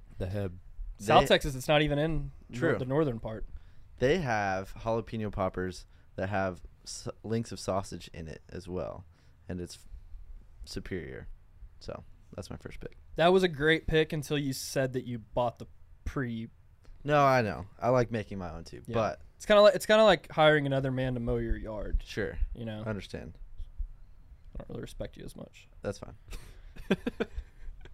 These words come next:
Speaker 2: All right, good first pick. I'm going to go with the classic. I'm not gonna overthink this.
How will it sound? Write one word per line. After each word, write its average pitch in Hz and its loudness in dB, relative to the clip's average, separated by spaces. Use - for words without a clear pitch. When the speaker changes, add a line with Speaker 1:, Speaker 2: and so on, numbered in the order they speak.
Speaker 2:
All 160 6
right, 165 12
good 170 6
first 165 2
pick. 151 2
I'm 180 8
going 196 8
to 175 -4
go 165 8
with 156 6
the 139 -4
classic. 151 6
I'm 135 -2
not 143 6
gonna 147 0
overthink 143 0
this. - 0